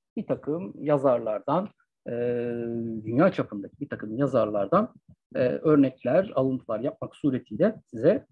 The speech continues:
aktaracağım. E, yaz okulu çerçevesinde yapacağımız bu, e, çalışmalar bir, e, yazarlık çalışması değil. Bunu da belirtmiş olayım.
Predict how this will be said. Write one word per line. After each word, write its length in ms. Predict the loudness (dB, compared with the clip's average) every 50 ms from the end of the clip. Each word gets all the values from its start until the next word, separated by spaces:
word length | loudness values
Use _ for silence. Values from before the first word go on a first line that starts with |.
| _
aktaracağım. 680 | -2 -2 -2 -4 -8 -10 -8 -4 0 2 2 2 2 -2 _ _ _ _ -20 -20 -20 -20 _ -20 -20 -20 -20 -14 -6 -2
E, 80 | 0 2 2 2 0 0 0 0 2 4
yaz 200 | 4 4 4 4
okulu 440 | 2 2 0 -4 -4 -4 -6 -8 _ _ -20 -6
çerçevesinde 540 | 0 0 0 2 2 0 -2 -2 -2 -2 -2
yapacağımız 640 | -2 -2 -2 0 0 2 2 0 -2 -6 -8 -8 -6
bu, 140 | -6 -6 -6 -10 _ _ _ _ _ _ -8
e, 200 | -6 -6 -6 -4
çalışmalar 680 | 0 0 0 0 0 -2 -4 -2 2 2 2 2 0 -4 _ _ _ -20 -8 _
bir, 300 | -2 -2 -2 -4 -6 -4
e, 180 | -4 -2 -2 0
yazarlık 460 | 2 2 4 4 4 2 2 0 0
çalışması 640 | 0 0 0 0 -2 -4 -8 -6 -6 -6 -6 -6 _ _ _ _ -16
değil. 420 | -6 0 2 2 2 2 0 -2 2
Bunu 200 | 4 4 4 4
da 160 | 2 0 0 0
belirtmiş 520 | 0 0 -2 -4 _ -10 -10 -10 -12 _ _ _ _ -2
olayım. 280 | -2 -2 -2 -4 -12